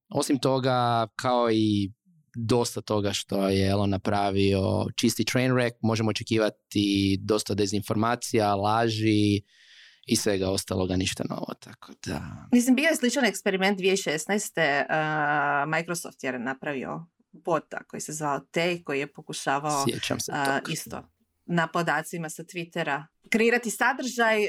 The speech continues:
Speaker 2: Ono što se dogodilo je da su korisnici to vrlo brzo skužili i počeli filati Twitter, e,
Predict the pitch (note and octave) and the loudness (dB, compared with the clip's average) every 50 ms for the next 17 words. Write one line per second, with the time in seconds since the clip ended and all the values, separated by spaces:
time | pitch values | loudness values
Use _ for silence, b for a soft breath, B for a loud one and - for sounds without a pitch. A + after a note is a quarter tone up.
0 | - G#3 A3 A3 G#3+ G3 - G3 - G3+ F3+ G3+ F#3 G3 G#3+ G#3 G#3+ A3+ A3 G3 | 2 2 2 2 0 -2 -4 -6 -8 -6 -2 -2 0 2 2 0 2 0 0 0
1 | F3 E3+ - - - - F#3+ F#3 G3 F#3+ - E3+ - - - D#3+ D#3+ - B3+ E4 | 0 -4 -10 -8 -2 0 0 0 0 -2 -4 -10 -12 -6 -6 -6 -4 0 2 2
2 | F#4 D#4 C4+ D4+ B3+ B3+ B3 - - - B3+ B3+ A#3+ B3+ B3 B3 A#3+ A3 A3+ A3 | 2 2 0 -2 -4 -4 -6 -6 -6 -4 -2 -2 0 0 2 2 2 4 2 2
3 | A3 G#3+ - G3+ G3 G3 - F#3 F3 F3 - F#3+ F3 E3 E3+ E3+ - - F#3 F3 | 2 0 0 -2 -4 -2 -2 -2 -2 -2 -2 -2 -2 -2 -4 -4 0 0 2 2
4 | D#3+ D#3 D#3+ - - E3 D#3 D3+ D3+ D3+ D#3 D3+ - D#3+ D#3+ E3 E3 - D#3+ C#3+ | 2 0 -2 -4 -6 -4 -2 -2 -2 -4 -6 -8 -8 -8 -8 -8 -4 -2 0 0
5 | C3+ C3 | 0 0